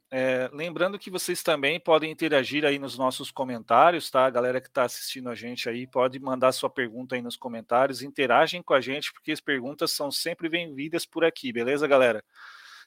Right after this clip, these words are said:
Então tá. É, de maneira geral, vamos começando assim, né? De maneira geral, como vocês enxergam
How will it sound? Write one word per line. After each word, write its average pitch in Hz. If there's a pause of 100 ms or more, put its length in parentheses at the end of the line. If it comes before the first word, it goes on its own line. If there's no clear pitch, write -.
Então 185
tá. 127 (640)
É, 135
de 151
maneira 247
geral, 185
vamos 160
começando 151
assim, 123 (180)
né? 120 (120)
De 143
maneira 233
geral, 202
como 247
vocês 220
enxergam 185